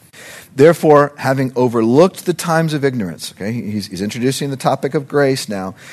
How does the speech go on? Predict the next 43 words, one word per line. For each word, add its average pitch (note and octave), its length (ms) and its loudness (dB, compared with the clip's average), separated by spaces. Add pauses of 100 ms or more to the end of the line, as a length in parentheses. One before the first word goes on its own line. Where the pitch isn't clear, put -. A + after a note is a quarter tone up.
(260)
"God C#3+ 380 6
is A2+ 120 -10
now C3 200 2
declaring D3 640 -2
to E3 100 -6
men C3+ 360 0
that G2+ 100 -2
all C#3 240 4
people D3+ 340 0
everywhere B2 420 2
should A2+ 280 -8
repent, F2+ 560 -10 (400)
because G#2 320 -4
he B2 100 -6
has F#2 200 -6
fixed - 400 -6
a D#3+ 60 -6
day A#2 340 0
in G2+ 140 -6
which G2 200 -6
he A2 100 -6
will F2+ 120 -6
judge A2+ 380 -2
the C3+ 120 -6
world A2+ 440 0
in G2 160 -6
righteousness G2 800 -6 (260)
through G#2 160 -4
a F#2+ 60 -2
man A2 360 0
whom C3+ 180 -2
he C3+ 140 -2
has C3 180 -2
appointed, G2 560 -8 (280)
having G2 300 -4
furnished A2 560 -4 (240)
proof D3+ 560 2 (220)
to - 100 -8
all D#3 320 6
men F2+ 460 -6 (260)
by G#2+ 140 0
raising A#2 560 0
him F2+ 340 -8